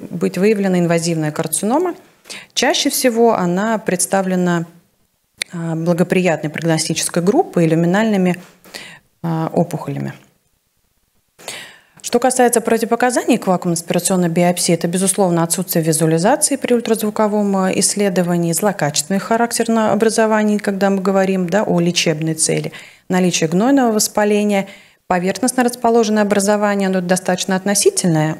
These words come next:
учитывая наличие методики инфильтрационной, да, анестезии, когда мы можем немножечко отграничить образование от поверхности кожи и тем самым выполнить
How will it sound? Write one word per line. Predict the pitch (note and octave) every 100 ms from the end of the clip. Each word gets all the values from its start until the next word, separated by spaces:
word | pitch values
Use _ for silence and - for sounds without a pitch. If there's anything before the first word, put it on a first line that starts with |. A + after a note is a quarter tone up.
| -
учитывая | F3+ F3 - D#3+ F3 E3+ E3 E3
наличие | - F3+ F3 E3 -
методики | E3+ E3 D#3+ E3+ -
инфильтрационной, | E3 E3 D#3+ - D#3+ - E3 D#3 D3+
да, | D#3
анестезии, | E3 - F#3 D4
когда | D#4 D#3+ D#3
мы | D#3+
можем | E3+ G#3 F3 E3+
немножечко | D#3+ F3 E3+ - D#3+
отграничить | E3 E3+ D#3+ D#3 -
образование | D3 E3+ D#3+ D#3+ D3+ D3+ D3+ -
от | E3+ E3
поверхности | D#3+ D#3 - - G3+
кожи | - F4+ F#3
и |
тем | - D#3+
самым | - A3 F#3
выполнить | D#3+ E3+ F3+ D#3+ -